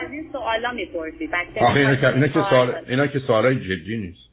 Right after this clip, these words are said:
Speaker 2: اینا که سوالای
Speaker 1: اه.
Speaker 2: بی‌معنی تو خالیه. هدف شما از زندگی مشترک چیه؟ من الان شنونده‌های خوب عزیز بازم جواب بدید. برای چه جوابی
Speaker 1: اه.
Speaker 2: شما دارید؟ مثلاً خوشبختی و سلامتی مثلاً. حالا س-، سوال
Speaker 1: آره،
Speaker 2: جدی از
Speaker 1: تشکیل
Speaker 2: شما
Speaker 1: خانواده.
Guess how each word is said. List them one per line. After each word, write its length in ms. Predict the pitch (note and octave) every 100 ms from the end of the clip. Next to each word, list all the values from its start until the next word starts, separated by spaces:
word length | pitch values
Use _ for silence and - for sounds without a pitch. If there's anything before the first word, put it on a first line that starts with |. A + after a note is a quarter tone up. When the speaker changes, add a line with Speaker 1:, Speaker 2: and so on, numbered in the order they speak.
| _ _ _ _ _
Speaker 2:
اینا 100 | G2
که 100 | G2+
سوالای 340 | A2 G2+ F#2+ G#2
Speaker 1:
اه. 60 |
Speaker 2:
بی‌معنی 460 | F#2+ F#2 F2 F2 A2
تو 160 | A2 F#2
خالیه. 440 | F#2+ F2 F2 D#2+ - _ -
هدف 300 | F#2+ A#2+ A#2
شما 340 | - F#2+ G2
از 80 | F2
زندگی 440 | E2 E2+ D#2 D#2+
مشترک 560 | F#2 E2 - D#2+ F2 -
چیه؟ 160 | G#2 A#2+ - -
من 80 | G2
الان 160 | G2
شنونده‌های 480 | G2 F#2 F#2 F2 F#2+
خوب 200 | F#2+ G2
عزیز 260 | E2+ F2+ F2+
بازم 280 | E2+ F3
جواب 380 | F#2+ F2 E2+ -
بدید. 140 | D2+ - - _ _ _ _ - -
برای 240 | G#2 G2 -
چه 60 | G#2
جوابی 340 | G2 F2+ F#2
Speaker 1:
اه. 120 | F#2+
Speaker 2:
شما 180 | E2+ F2+
دارید؟ 240 | F2 F2 - - -
مثلاً 360 | E2+ F#2 F2+ - - -
خوشبختی 540 | G#2 - G2 - G#2+
و 100 | G2+ -
سلامتی 600 | F2 E2+ E2 D#2+ G2+ G2+
مثلاً. 120 | - - - - _ _ -
حالا 360 | - D#3+ F#2 - - _ -
س-، 360 | B2+ G#2 - -
سوال 140 | A#2+
Speaker 1:
آره، 160 | A#2+ A2
Speaker 2:
جدی 100 | A#2+
از 60 | A#2+ D#3 C#3+
Speaker 1:
تشکیل 80 | C3+
Speaker 2:
شما 160 | B2
Speaker 1:
خانواده. 460 | - - D3 C3+ B2+